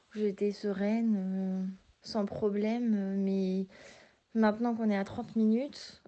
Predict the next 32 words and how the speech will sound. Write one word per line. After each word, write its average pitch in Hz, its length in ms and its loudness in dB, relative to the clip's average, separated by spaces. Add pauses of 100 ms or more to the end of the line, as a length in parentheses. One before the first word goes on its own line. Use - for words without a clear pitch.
je, 180 380 -8
je 180 80 -14 (260)
pourrais 190 240 0
pas 202 280 0
forcément 202 480 -4
faire 196 180 -2
la 190 120 0
route, 208 320 -6
euh, 185 220 0
matin 185 380 -2
et 196 100 0
soir. 220 460 -6 (220)
Et 208 80 4
la 196 100 4
mettre 277 160 0
dans 240 120 0
une 202 280 2
structure, 254 720 -2
genre 190 320 -2
crèche 233 600 -4
ou 208 60 -2
nounou, 233 480 2 (220)
je 190 160 -6
sais 196 160 -8
très 247 320 -4
bien 247 260 -2 (140)
que 233 120 2
ça 208 200 4
ne 190 120 4
sera 190 220 0
pas 202 120 4
compatible. 202 580 -2